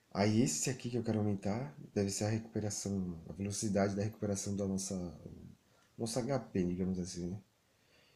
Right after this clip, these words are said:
E tem o último aqui que é o colete aí, nossa defesa. Então vou melhorar esse aqui, ó, pra recuperar mais rápido. Eu melhorei o coração, agora vou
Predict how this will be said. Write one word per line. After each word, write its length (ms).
E 340
tem 320
o 80
último 680
aqui 380
que 180
é 40
o 100
colete 580
aí, 80
nossa 280
defesa. 600
Então 120
vou 140
melhorar 300
esse 160
aqui, 340
ó, 460
pra 120
recuperar 440
mais 180
rápido. 380
Eu 60
melhorei 280
o 80
coração, 500
agora 180
vou 100